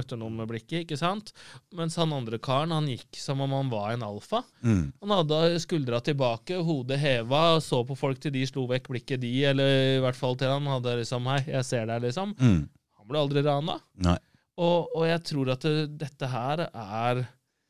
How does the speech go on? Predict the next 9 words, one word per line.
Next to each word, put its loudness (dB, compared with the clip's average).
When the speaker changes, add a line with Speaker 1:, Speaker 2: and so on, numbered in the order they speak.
Speaker 1:
noe -2
som -2
skjer, -2
og -4
du -2
så -4
også -2
da 4
i 0